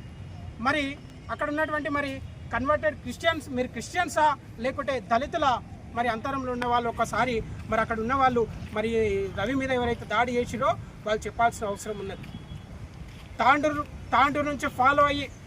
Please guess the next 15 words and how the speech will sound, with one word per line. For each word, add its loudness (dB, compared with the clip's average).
నైట్ 2
ఎనిమిదిన్నర 0
ప్రాంతంలో 4
మరి 4
అంతారం 4
గేటు 4
దగ్గర 0
నుంచి -2
అంబేద్కర్ 4
స్టాచ్యూ 2
వరకు, 0
వరకు, 0
వరకు 0
కూడా 2
కొట్టుకొని 0